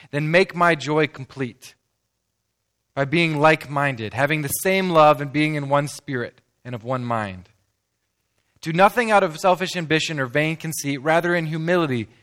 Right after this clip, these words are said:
value others above yourself, not looking to your own interest, but each of you to the interests of others. In your relationships with one another,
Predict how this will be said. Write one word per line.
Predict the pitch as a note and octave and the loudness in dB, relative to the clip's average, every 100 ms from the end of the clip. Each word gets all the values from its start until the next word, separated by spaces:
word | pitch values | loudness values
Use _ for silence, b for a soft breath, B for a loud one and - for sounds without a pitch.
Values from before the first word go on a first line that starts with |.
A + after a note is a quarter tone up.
| b _ | b _
value | C#3 D#3 D#3+ D#3 | 4 4 6 4
others | D3+ C#3+ A#2+ | 4 2 -4
above | B2 B2+ A#2+ | -2 0 0
yourself, | A#2 - A2+ F#2 E2 _ _ _ _ _ _ _ _ _ _ _ _ _ _ | -6 -8 -8 -8 -12 _ _ _ _ _ _ _ _ _ _ _ _ _ _
not | D3+ F#3 | 0 2
looking | G3+ G#3 | 0 -2
to | G3 | -2
your | G#3 G3+ | 2 4
own | F#3 G3 G3+ | 6 4 4
interest, | E3+ - C#3 D3+ - - _ _ _ _ _ _ | -2 -2 -6 -6 -10 -16 _ _ _ _ _ _
but | - E3+ | -8 -4
each | G#3 G3+ | -4 -4
of | F3+ | -2
you | F#3 | -2
to | - | -2
the | D3+ E3 | -2 0
interests | E3 - D#3+ - | 0 -2 -6 -6
of | C3 | 0
others. | C3 G#2 F2+ F2 - - _ _ _ _ _ _ _ _ _ _ _ _ _ _ _ | 0 0 -6 -14 -18 -20 _ _ _ _ _ _ _ _ _ _ _ _ _ _ _
In | F3 G3+ | -2 2
your | A3+ | 4
relationships | A3 G#3 G#3 G3+ F#3+ G3+ E3+ F#3 | 4 6 4 0 -6 -4 -4 -6
with | D3+ | -2
one | E3 | 0
another, | E3 D#3 C#3+ C3 | 2 2 2 0